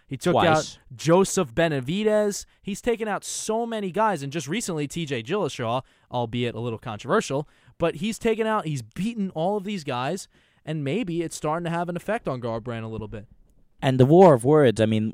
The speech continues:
Speaker 2: yeah, with the girlfriend, that's one thing. I'm gonna be honest. I was going to pick Car-, Garbrandt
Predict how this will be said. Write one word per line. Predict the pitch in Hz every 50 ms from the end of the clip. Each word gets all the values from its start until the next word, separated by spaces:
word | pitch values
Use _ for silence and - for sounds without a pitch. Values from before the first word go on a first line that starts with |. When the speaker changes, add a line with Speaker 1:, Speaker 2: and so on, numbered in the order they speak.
| - 104
Speaker 2:
yeah, | 110 107 92 90
with | 92 104 -
the | 120
girlfriend, | 104 117 113 110 104 - - 107 101 98 95 98
that's | 104 101 - - -
one | - 110 110 113 110 104
thing. | - - 101 98 95 95 95 _ _ _ _ _ _ _ _ _ _ _ _ _ _ _ _ -
I'm | - 170 226 240
gonna | 226 190
be | 165 147 151
honest. | 147 156 156 135 107 - - - - - - - _ _ _ _ _ _ _ _ _ _ _ _ _ - -
I | 127 156 180 202
was | 202 185 151 123 - _ _ _ - - _ _ _ _ _ _ _ _ _ _ _ _ _ _ - 147
going | 123 139 139 160 160 160
to | - -
pick | - - - 139 131 -
Car-, | - - 117 101 - -
Garbrandt | 104 117 117 120 120 113 113 101 92 90 87 -